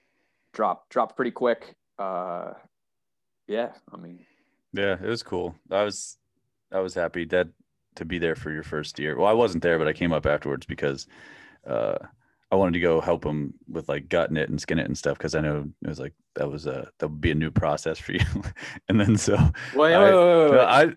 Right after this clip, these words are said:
Speaker 2: I would tell it. I was gonna tell it.
Speaker 1: Let me
Speaker 2: You
Speaker 1: just say this.
Speaker 2: Okay, go ahead.
Speaker 1: That, that should be my highlight. Should be like, "What do you remember most about that night?"
Speaker 2: That's what I'm
Speaker 1: I,
Speaker 2: gonna
Speaker 1: I,
Speaker 2: tell. That's the story
Speaker 1: I
Speaker 2: I'm
Speaker 1: know.
Speaker 2: gonna tell.
Speaker 1: I know.
Speaker 2: So
Speaker 1: And I'm just gonna say that what Todd's about to say, this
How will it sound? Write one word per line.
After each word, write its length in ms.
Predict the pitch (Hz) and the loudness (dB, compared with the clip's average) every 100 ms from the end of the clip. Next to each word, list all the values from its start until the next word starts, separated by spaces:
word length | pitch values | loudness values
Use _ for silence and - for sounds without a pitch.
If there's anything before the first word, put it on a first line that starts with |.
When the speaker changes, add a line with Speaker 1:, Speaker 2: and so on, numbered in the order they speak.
| - | 2
Speaker 2:
I 120 | 127 | 4
would 220 | 190 185 | 4 4
tell 220 | 147 147 | 4 4
it. 140 | 117 - | 2 0
I 60 | 117 | -2
was 140 | 170 | 0
gonna 120 | 131 | -4
tell 200 | 104 87 | -2 -2
it. 40 | 139 | 2
Speaker 1:
Let 100 | 185 | 2
me 100 | 202 | 4
Speaker 2:
You 20 | |
Speaker 1:
just 220 | 196 - | 2 2
say 180 | 202 160 | 2 4
this. 520 | 117 78 - 95 92 | 4 2 0 -2 -2
Speaker 2:
Okay, 160 | 82 80 | -6 -4
go 80 | - | -6
ahead. 180 | 85 80 | -4 0
Speaker 1:
That, 300 | 165 - 139 | 0 0 0
that 180 | 160 214 | 0 0
should 180 | 240 190 | -2 -2
be 120 | 196 | -2
my 240 | 151 123 | 0 0
highlight. 460 | 110 165 185 110 98 | 0 0 0 0 -4
Should 80 | 120 | -6
be 40 | |
like, 80 | 113 | -2
"What 100 | 120 | -2
do 60 | 165 | -2
you 100 | 160 | -2
remember 320 | 123 127 117 | -2 -2 -4
most 340 | 104 110 147 | -4 -6 -8
about 260 | 113 78 - | -8 -10 -8
that 180 | - - | -12 -10
night?" 120 | 98 | 0
Speaker 2:
That's 160 | 139 156 | 2 6
what 80 | |
I'm 60 | 170 | 6
Speaker 1:
I, 0 | |
Speaker 2:
gonna 140 | 165 | 6
Speaker 1:
I, 0 | |
Speaker 2:
tell. 280 | 139 143 156 | 6 6 6
That's 180 | 127 127 | 6 2
the 80 | 131 | 0
story 320 | - 135 135 | 2 4 6
Speaker 1:
I 20 | |
Speaker 2:
I'm 100 | 120 | 6
Speaker 1:
know. 0 | |
Speaker 2:
gonna 180 | 113 107 | 4 2
tell. 380 | 98 107 82 78 - | 2 0 0 -4 -6
Speaker 1:
I 100 | 127 | -4
know. 260 | 131 175 127 | 0 2 2
Speaker 2:
So 40 | |
Speaker 1:
And 100 | 110 | 4
I'm 120 | 156 170 | 4 2
just 160 | 175 | 2
gonna 120 | 175 | 0
say 180 | 143 151 | 2 2
that 120 | 135 | 2
what 160 | 120 135 | 2 0
Todd's 260 | 143 135 123 | 2 -2 0
about 180 | 120 110 | -4 -4
to 40 | |
say, 360 | - 147 113 - _ _ _ _ _ _ | -4 -2 -2 -8 _ _ _ _ _ _
this 600 | 107 156 185 131 - - | -2 2 4 2 -4 -14